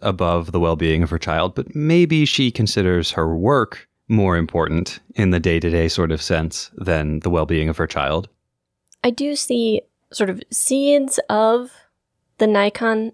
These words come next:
Speaker 2: model in some of what Camille says after his parents' deaths, when he's talking about they were people who did their best. You know, he, he acknowledges <laughs> that they were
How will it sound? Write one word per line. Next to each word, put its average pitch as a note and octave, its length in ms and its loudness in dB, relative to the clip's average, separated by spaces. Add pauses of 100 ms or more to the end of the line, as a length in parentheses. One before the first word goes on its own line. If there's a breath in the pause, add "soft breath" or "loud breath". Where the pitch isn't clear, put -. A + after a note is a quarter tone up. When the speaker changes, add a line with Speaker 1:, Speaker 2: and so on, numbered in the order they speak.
Speaker 2:
model G#3 580 0 (140)
in G#3+ 400 2
some A3 240 2
of A3+ 100 0
what A#3 160 2
Camille G3 320 0
says F#3 580 2 (200)
after G3+ 260 0
his G#3 160 -2
parents' F3 400 -2
deaths, - 560 -4 (160)
when G3 140 -4
he's F#3+ 200 -6
talking F#3 440 -4
about F3 480 0 (420)
they F3+ 120 2
were F#3 120 2
people G3+ 320 0
who A3+ 80 -2
did A3+ 180 0
their C#4+ 120 4
best. - 600 0 (260)
You G#3 60 -2
know, F#3 160 6
he, A3+ 380 2 (160)
he - 180 0
acknowledges C#4 880 4
<laughs> B3 220 0
that C4+ 240 4
they A#3+ 160 4
were A3 280 4